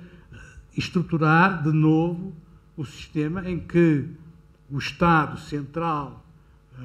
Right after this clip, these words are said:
mantém as suas funções de regulador e de avaliador, as autarquias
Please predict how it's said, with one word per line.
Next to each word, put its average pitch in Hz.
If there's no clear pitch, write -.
mantém 139
as 139
suas 151
funções 147
de 127
regulador 139
e 131
de 131
avaliador, 131
as 180
autarquias 160